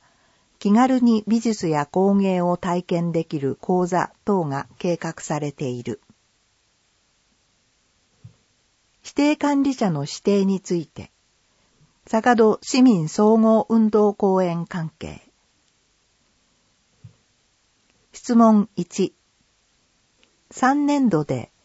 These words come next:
指定管理者の指定期間が終了し、四年度から新たな指定管理者となる。施設は老朽化が進んでいるが、利用者が安心して利用できるよう、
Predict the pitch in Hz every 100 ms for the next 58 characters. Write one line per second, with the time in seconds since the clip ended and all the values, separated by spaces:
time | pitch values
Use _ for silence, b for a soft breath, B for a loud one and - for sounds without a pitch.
0 | _ - - 269 269 262 262 254 254 247
1 | 208 147 156 - - 247 240 - - 208
2 | 160 139 143 - 180 175 170 160 160 156
3 | 151 _ _ _ _ _ _ _ - 214
4 | 254 285 233 170 151 131 120 - _ _
5 | 220 277 262 190 139 147 - 208 208 208
6 | 202 196 190 - 160 127 123 127 107 -
7 | _ _ _ _ _ _ _ _ _ _
8 | _ - - 269 240 175 151 147 _ _
9 | _ 214 254 254 247 247 233 220 214 -
10 | - 208 196 190 190 185 160 127 127 _
11 | _ _ _ 202 240 254 247 196 180 170
12 | - 214 254 254 240 233 - 214 208 185
13 | 196 196 180 180 202 165 143 147 139 120
14 | -